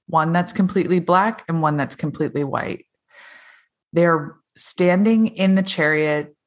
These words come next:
They're barely holding on, and they're covered in armor that they've built themselves. So that way, as their chariot starts moving forward,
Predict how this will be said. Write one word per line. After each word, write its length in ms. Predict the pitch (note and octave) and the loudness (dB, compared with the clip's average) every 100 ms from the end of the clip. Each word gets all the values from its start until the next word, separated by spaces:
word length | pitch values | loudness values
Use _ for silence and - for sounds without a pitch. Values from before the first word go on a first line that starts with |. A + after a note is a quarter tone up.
| - | -2
They're 100 | D#3 | 0
barely 420 | C3+ D3+ F3 G3+ | 2 2 2 0
holding 400 | F#3 G3+ G3 G3 | 0 -2 0 0
on, 500 | F3 D#3 D3 D3+ D3+ - | 2 2 0 -4 -8 -6
and 160 | D#3+ | -4
they're 100 | D3+ | -4
covered 560 | D3 - E3+ D#3+ F3 E3+ | -4 -2 0 2 0 0
in 180 | D#3+ - | -4 -4
armor 600 | D3 D3 C3 A#2+ - - _ _ _ _ _ _ - | -2 -2 -2 -8 -10 -14 _ _ _ _ _ _ -4
that 200 | D3+ - | -2 0
they've 360 | F#3+ A3 F3+ | 2 2 0
built 260 | F#3+ F#3 F#3 | 0 0 0
themselves. 920 | E3+ D3+ - D3 D2 - - - - _ _ _ _ _ _ _ _ | -2 -2 0 0 -2 -6 -10 -12 -12 _ _ _ _ _ _ _ _
So 180 | - E3 | -2 0
that 260 | D#3+ F#3 G3+ | 2 2 2
way, 180 | F#3+ F3 | 0 2
as 240 | D#3+ D#3 | 0 0
their 160 | - D3+ | -2 -4
chariot 520 | - - G3 G#3+ G#3+ | -4 -2 0 0 0
starts 340 | - F#3 E3+ F3+ | 0 0 0 -2
moving 340 | E3+ D#3+ D#3+ | 0 -2 -4
forward, 600 | E3+ D#3+ D#3 C#3 A#2+ - | 0 0 0 -4 -6 -8